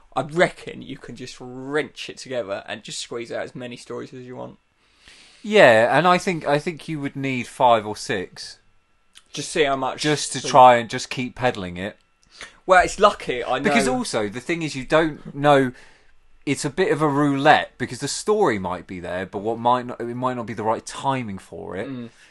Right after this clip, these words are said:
Speaker 2: So, you
Speaker 1: There
Speaker 2: know,
Speaker 1: might actually have
Speaker 2: you
Speaker 1: been
Speaker 2: never
Speaker 1: some
Speaker 2: know, you
Speaker 1: news
Speaker 2: never
Speaker 1: that
Speaker 2: know when
Speaker 1: week.
Speaker 2: you're gonna land on something that's actually quite timely, quite relevant.
Speaker 1: Yeah.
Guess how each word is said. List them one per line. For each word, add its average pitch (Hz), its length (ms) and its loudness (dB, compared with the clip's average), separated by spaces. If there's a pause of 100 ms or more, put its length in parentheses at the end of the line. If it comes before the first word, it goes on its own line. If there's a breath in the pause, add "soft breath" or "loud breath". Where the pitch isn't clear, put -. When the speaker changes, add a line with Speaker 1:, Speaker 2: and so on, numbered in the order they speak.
(400 soft breath)
Speaker 2:
So, 120 180 -4
you 120 240 -4
Speaker 1:
There 117 80 -2
Speaker 2:
know, 101 60 0
Speaker 1:
might 123 100 4
actually 135 300 0
have 135 40 -8
Speaker 2:
you 151 80 -4
Speaker 1:
been 131 60 2
Speaker 2:
never 196 220 6
Speaker 1:
some - 60 0
Speaker 2:
know, - 140 10
you - 80 8
Speaker 1:
news 160 160 4
Speaker 2:
never 175 160 6
Speaker 1:
that 151 60 6
Speaker 2:
know 165 100 8
when 156 100 6
Speaker 1:
week. 143 60 2
Speaker 2:
you're 147 180 0
gonna 143 120 4
land 143 260 4
on 123 120 -6
something 117 280 -10
that's 113 160 -12
actually 113 240 -8
quite - 260 -6
timely, 120 560 -4
quite 95 280 -6
relevant. 101 600 -6
Speaker 1:
Yeah. 135 260 -8